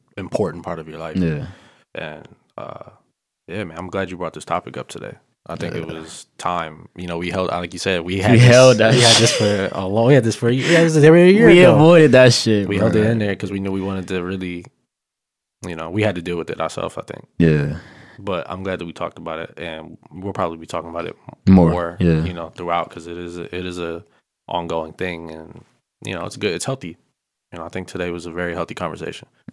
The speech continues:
Speaker 2: Yeah.
Speaker 1: I'm glad we had it.
Speaker 2: And if any, if we haven't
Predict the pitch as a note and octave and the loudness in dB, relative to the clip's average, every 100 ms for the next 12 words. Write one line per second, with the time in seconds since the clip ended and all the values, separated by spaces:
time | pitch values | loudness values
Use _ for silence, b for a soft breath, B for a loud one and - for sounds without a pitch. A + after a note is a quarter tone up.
0 | - - - G1+ - - - - - - | -14 -12 -12 -14 -14 -12 -10 -10 -12 -14
1 | - _ _ _ _ _ _ - F#2 E2+ | -16 _ _ _ _ _ _ 2 4 4
2 | - A2 B2 A#2+ A2+ F#2+ F#2+ A2+ A2+ G#2+ | 4 6 8 8 6 2 6 8 8 6
3 | G2 - | 4 0